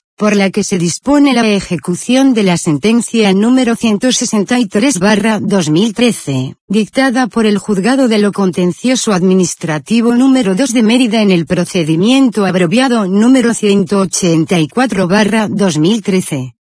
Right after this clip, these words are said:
Consejería de Educación y Cultura.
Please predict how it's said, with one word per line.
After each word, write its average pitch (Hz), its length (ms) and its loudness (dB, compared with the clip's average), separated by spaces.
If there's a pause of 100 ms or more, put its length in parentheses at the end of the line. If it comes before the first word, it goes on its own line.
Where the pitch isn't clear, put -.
(760)
Consejería 220 880 0
de 180 100 0
Educación 185 640 0
y 208 120 2
Cultura. 135 720 -6